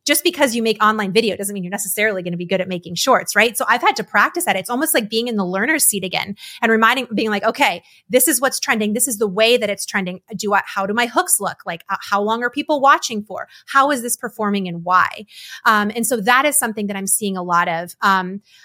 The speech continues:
I'm also seeing a lot of, like, return back to, like, kind of raw and gritty and less polished type content on all platforms as being something, you know, that people really want to consume.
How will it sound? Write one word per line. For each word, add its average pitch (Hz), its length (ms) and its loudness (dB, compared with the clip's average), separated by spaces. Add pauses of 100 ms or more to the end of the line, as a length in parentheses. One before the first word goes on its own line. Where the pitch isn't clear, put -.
I'm 233 100 4
also 277 360 2
seeing 247 280 -2
a 220 60 2
lot 196 220 4
of, 208 140 -2
like, 185 200 -4
return 214 460 -2
back 190 360 0
to, 214 140 -4
like, 185 340 -6 (220)
kind 226 140 0
of 202 120 -2
raw 190 220 6
and 190 180 0
gritty 220 320 -8
and 185 140 -4
less 190 180 -4
polished 196 560 -4
type 254 220 -4
content 262 580 -2
on 196 100 -2
all 190 200 0
platforms 226 640 0
as 202 220 -6
being 190 200 -8
something, 190 460 -8
you 185 100 -8
know, 170 160 -4
that - 140 -10
people 190 300 -8
really 196 220 -4
want 175 220 -2
to 196 120 -10
consume. 196 560 -4